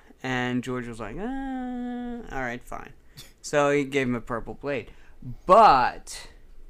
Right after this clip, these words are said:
when you see kind of how Mace is, and if you forget how Mace is,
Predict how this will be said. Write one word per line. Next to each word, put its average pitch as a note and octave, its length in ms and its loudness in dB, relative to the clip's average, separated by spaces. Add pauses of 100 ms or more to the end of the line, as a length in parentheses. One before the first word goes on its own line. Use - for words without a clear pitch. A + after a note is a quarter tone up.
(520)
when D3+ 320 0
you E3 200 0
see G#3+ 640 -4
kind F#3 400 -4
of D3 520 -4 (1300)
how D#3+ 320 2
Mace D#3 480 -2
is, B2+ 520 -4
and G#2+ 120 -8
if A#2 200 -10
you B2+ 80 -6
forget C3 540 -4
how B2+ 260 -4
Mace A2 340 -8
is, G2+ 260 -12